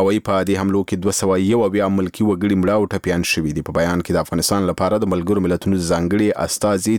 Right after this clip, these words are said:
تادامیچي یاماموتو له قبله راغلي چې نوموړی وایي، ملګري ملتونه له نړیوالې ټولنې سره په ګډه د افغانانو په مشرۍ د افغانستان د ولسي جرګې او ولسوالیو د شوراګانو د انتخاباتو ملاتړ ته ژمن دي. اخوا افغان حکومت د رای ورکوونکو د نوم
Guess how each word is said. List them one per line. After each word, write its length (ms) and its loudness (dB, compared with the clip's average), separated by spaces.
تادامیچي 640 0
یاماموتو 600 0
له 140 -4
قبله 240 0
راغلي 360 0
چې 60 -2
نوموړی 340 0
وایي، 240 2
ملګري 320 0
ملتونه 380 0
له 60 2
نړیوالې 440 0
ټولنې 360 0
سره 180 -2
په 120 -2
ګډه 220 2
د 120 0
افغانانو 380 -2
په 140 -2
مشرۍ 260 0
د 120 2
افغانستان 500 -2
د 80 0
ولسي 300 0
جرګې 180 0
او 160 2
ولسوالیو 460 0
د 100 -2
شوراګانو 480 0
د 100 0
انتخاباتو 560 -2
ملاتړ 480 -2
ته 160 -2
ژمن 360 -4
دي. 100 -2
اخوا 240 2
افغان 300 0
حکومت 380 0
د 80 -2
رای 160 2
ورکوونکو 500 0
د 100 2
نوم 80 2